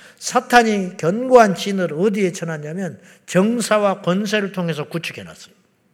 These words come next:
첫 번째, 성경 속의 예들을 봅시다. 끊임없이 하나님을 대적하고 예수님을 대적했던 종교와 정치 권세들. 예를 들면 헤롯이, 헤롯. 헤롯과 그 일당들.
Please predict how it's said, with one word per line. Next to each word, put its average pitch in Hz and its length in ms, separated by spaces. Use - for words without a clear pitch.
첫 240 200
번째, 226 280
성경 254 460
속의 185 360
예들을 185 320
봅시다. - 400
끊임없이 349 1000
하나님을 202 640
대적하고 175 640
예수님을 185 540
대적했던 156 880
종교와 170 720
정치 160 440
권세들. 139 600
예를 214 280
들면 165 340
헤롯이, 208 440
헤롯. 110 380
헤롯과 233 420
그 165 120
일당들. 151 640